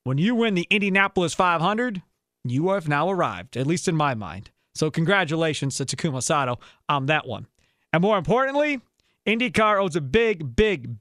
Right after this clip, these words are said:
big debt of gratitude to Fernando Alonso for bringing all those eyes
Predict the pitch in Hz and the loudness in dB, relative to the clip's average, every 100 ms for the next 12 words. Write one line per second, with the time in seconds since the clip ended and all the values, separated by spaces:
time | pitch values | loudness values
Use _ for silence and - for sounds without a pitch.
0 | - 294 196 117 98 _ _ _ _ _ | 0 2 2 -2 -10 _ _ _ _ _
1 | 170 151 135 175 151 160 147 135 - 175 | -2 0 2 2 2 -2 -2 -2 0 2
2 | 175 151 143 143 170 147 131 120 - _ | 2 2 0 2 2 0 -2 -4 -8 _
3 | _ 147 165 180 160 156 160 165 160 151 | _ -2 0 2 0 0 0 2 2 0
4 | - 160 165 139 113 - | 0 2 4 2 -2 -8